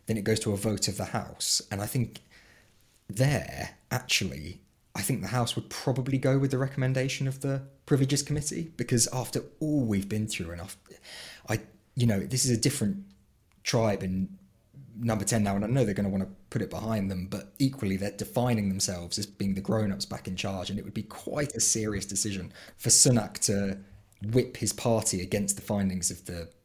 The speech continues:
Independent Privileges Committee. It would be a serious decision. Um,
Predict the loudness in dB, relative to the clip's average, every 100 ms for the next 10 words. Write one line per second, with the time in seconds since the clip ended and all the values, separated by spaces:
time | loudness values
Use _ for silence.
0 | _ 0 0 0 -4 -4 -6 -4 -8 -8
1 | -6 -8 -8 -14 -14 -16 -6 0 2 0
2 | -2 -4 -4 -4 -4 -8 -18 -20 -20 -20
3 | -4 2 4 4 0 -2